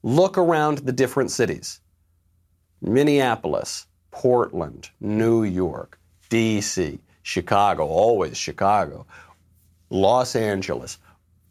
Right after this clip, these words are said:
every, all over the place. That's not right-wing violence. It's not conservative violence. It's not white supremacist violence. It's not, it, it's not any of that. It's all leftist.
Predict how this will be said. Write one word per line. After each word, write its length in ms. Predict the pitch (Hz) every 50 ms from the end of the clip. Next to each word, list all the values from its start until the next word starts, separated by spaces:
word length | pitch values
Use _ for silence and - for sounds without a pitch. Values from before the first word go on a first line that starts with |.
| _ _ _ -
every, 380 | 170 175 165 131 127 117 95 - - _ -
all 340 | 156 160 175 185 196 196 185
over 240 | 185 170 135 135 110
the 80 | 95
place. 540 | 87 - - 85 - - - - - - - _ _ _ _ _ _ _ _ _ _ _ _ _ _ -
That's 200 | - 107 107 -
not 240 | - 107 101 95 - - - 76
right-wing 560 | 92 92 90 85 - 92 117 147 165 160 156
violence. 580 | 151 151 143 147 151 143 147 143 143 143 143 -
It's 140 | - -
not 200 | 101 85 - -
conservative 840 | - - 113 104 - - - - 120 117 123 123 113 120 113 113 110
violence. 580 | 110 117 104 101 104 104 104 104 104 107 - - _ - - - _ _ _
It's 200 | - 98 101 -
not 520 | - 98 95 92 95 92 90 90 - - - _ _ _ _ _
white 400 | - - 87 95 101 123 127 -
supremacist 840 | - - - 101 - - 147 165 175 170 165 165 - 156 147 - -
violence. 680 | 135 127 120 120 120 120 117 120 117 113 107 104 -
It's 140 | - - -
not, 240 | 127 117 117 120 - _ _ _ _ -
it, 160 | - - -
it's 140 | - - -
not 160 | 147 143 147
any 180 | 143 151 214 226
of 120 | 202 151
that. 240 | 110 85 64 - - _ _ _ _ _ _ _ _ -
It's 200 | 120 120 - - - -
all 560 | - 120 120 117 113 113 113 113 110 107 113 _ _ _ _ _ - -
leftist. 840 | 98 101 104 113 127 135 - - - 78 - - - - - -